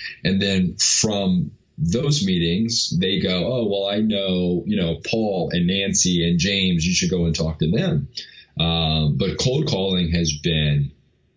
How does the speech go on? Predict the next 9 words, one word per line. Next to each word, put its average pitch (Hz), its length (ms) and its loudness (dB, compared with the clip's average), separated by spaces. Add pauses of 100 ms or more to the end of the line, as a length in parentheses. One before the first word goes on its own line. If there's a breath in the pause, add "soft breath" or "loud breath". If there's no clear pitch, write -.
(400)
a, 80 520 0 (120)
uh, - 680 -12
I 85 40 2
mean, 90 140 2
I, 85 220 0
I 87 100 -2
can't 90 360 0
imagine, 82 840 2
uh, 73 380 2